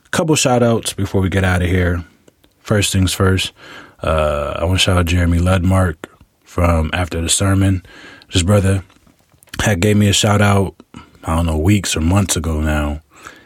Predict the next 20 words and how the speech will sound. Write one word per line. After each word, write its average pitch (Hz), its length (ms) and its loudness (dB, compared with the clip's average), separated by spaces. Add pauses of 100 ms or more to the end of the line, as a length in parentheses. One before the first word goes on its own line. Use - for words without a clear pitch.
(240)
And 80 640 0 (100)
because 82 240 -2
I 95 40 2
haven't 82 320 0
been 127 200 4
here 101 260 2
in 85 80 0
about 82 260 -2
three 85 220 -4
years, 85 480 -4 (360)
haven't 92 220 -2
had 87 140 0
a - 20 -6
chance 87 260 -2
to - 60 -4
shout 90 240 -2
him 90 100 0
out 87 160 0
ag-, 80 280 -6
back. 107 440 -4